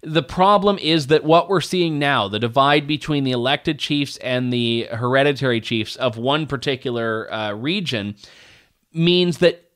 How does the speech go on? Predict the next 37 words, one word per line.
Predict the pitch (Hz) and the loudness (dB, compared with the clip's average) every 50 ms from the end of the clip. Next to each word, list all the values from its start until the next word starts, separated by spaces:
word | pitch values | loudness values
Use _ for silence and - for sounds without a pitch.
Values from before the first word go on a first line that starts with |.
| _ _ _ | _ _ _
you're | - 170 165 160 | 0 2 4 4
not | 160 170 170 160 127 151 | 6 4 4 4 2 2
likely | 156 156 151 - 160 160 | 2 2 2 0 -2 -2
to | 147 143 | -2 -2
have | 127 135 143 139 135 135 131 - - | -2 -2 0 2 2 0 0 -2 -4
a | 143 | -4
national | 143 139 135 131 131 139 139 - - 156 147 139 131 131 | -2 -2 -2 -2 -2 -2 -4 -4 -4 -2 0 0 0 0
buy-in | 127 117 123 131 127 131 139 139 131 120 113 113 | -2 0 2 2 4 4 2 2 2 0 0 0
of | 117 117 110 120 | 0 -2 -2 -2
one | 117 123 127 131 123 | -2 -2 -2 -2 -4
particular | - 139 120 - 135 123 120 - 117 113 110 | -6 -8 -8 -6 -6 -6 -6 -4 -4 -2 -2
proposal | 107 - 120 101 - - 143 143 151 147 120 - 113 104 101 - - - _ | -2 -4 -8 -6 0 2 4 4 4 4 2 0 0 -2 -2 -6 -14 -20 _
from | _ _ - 151 139 131 | _ _ 2 2 2 2
all | - 127 127 123 123 123 | 2 4 4 4 4 4
First | 120 - 139 131 123 - - | 2 0 -2 -2 -2 -2 -4
Nations | 117 107 104 104 - 120 117 107 | -4 -4 -4 -4 -4 -6 -6 -6
across | 110 - - - 101 90 95 - - | -8 -10 -6 -6 -4 -4 -4 -6 -10
the | - 123 | -12 -6
country. | - 160 196 233 - - - - - _ - - - - - _ | -2 -2 -2 -2 -2 -6 -10 -12 -14 _ -20 -20 -20 -20 -16 _
They | 131 139 151 147 | 2 4 4 6
don't | 147 151 160 175 - | 6 4 2 0 -2
speak | - - - 147 135 131 127 - | -8 -6 -4 -2 -2 -2 -2 -2
with | 147 143 117 120 | -2 -2 -2 -2
one | 107 101 104 113 120 123 | -2 -2 0 0 0 0
voice. | 120 139 175 196 - - - - - - - - _ _ _ _ _ 131 | 0 2 2 2 0 -2 -6 -12 -14 -14 -16 -18 _ _ _ _ _ -2
They're, | 127 123 | -2 0
they're, | 123 123 131 131 127 | 2 2 2 2 2
they're | 123 127 123 | 2 0 0
different | 120 120 139 135 135 - 160 147 - | 2 2 0 0 2 0 -2 0 0
communities. | 151 156 165 180 180 156 117 92 87 104 | 0 2 2 2 2 2 0 -2 -4 -2
I | 113 | 0
mean, | 120 123 123 127 | 0 0 2 2
we | 139 147 156 | 2 2 2
think | - - 160 147 - | 2 2 2 2 2
of | 143 127 | 2 2
Aboriginal, | 127 127 135 135 135 135 127 123 120 123 123 120 120 | 4 2 2 2 4 2 2 2 0 0 0 0 0
non-Aboriginal, | 120 120 123 139 143 147 123 110 101 98 95 98 98 92 95 98 104 107 120 - | 2 4 4 4 4 4 2 0 0 -2 -4 -6 -6 -6 -6 -6 -4 -4 -4 -6